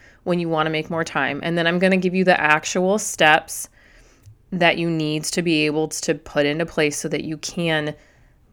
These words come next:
like, actually have more time to do this. And then I'm gonna leave you with some things to consider that are really, really important if you wanna be successful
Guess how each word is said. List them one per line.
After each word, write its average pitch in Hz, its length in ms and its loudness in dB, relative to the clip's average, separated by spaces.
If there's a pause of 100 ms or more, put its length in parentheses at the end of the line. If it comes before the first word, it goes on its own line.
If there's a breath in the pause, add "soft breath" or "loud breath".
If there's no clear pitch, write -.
(120)
like, - 300 -8 (200)
actually 175 560 2
have 160 240 0
more 165 160 -2
time 151 260 -4
to 156 60 -8
do 156 120 -6
this. 151 200 -4
And 185 180 -4
then 220 80 2
I'm 294 140 0
gonna 311 180 0
leave 180 180 0
you 208 140 0
with 180 100 -2
some 175 140 -2
things 165 380 -4
to 170 100 -8
consider 156 540 -2
that 151 160 0
are 165 120 2
really, 170 360 0
really 165 240 2
important 156 460 -4
if 147 120 -14
you 160 80 -6
wanna 156 260 -4
be 147 140 -8
successful 202 880 0